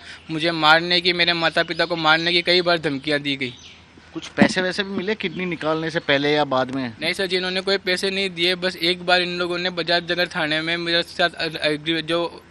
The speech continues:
Speaker 1: मतलब मेरे से राजीनामा करवाया था, तो मुझे इलाज के लिए अस्सी हज़ार रुपये दिए थे बस।
Speaker 2: बस। और अब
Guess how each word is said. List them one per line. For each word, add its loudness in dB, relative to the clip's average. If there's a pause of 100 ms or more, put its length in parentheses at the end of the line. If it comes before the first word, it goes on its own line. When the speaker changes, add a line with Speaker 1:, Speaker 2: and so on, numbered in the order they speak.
(400)
Speaker 1:
मतलब -2
मेरे -2
से -8
राजीनामा 2
करवाया 4
था, 0
तो -6
मुझे -2
इलाज 0
के -2
लिए 0
अस्सी 0
हज़ार 4
रुपये -4
दिए -2
थे -4
बस। -6 (600)
Speaker 2:
बस। -20 (380)
और -14
अब -8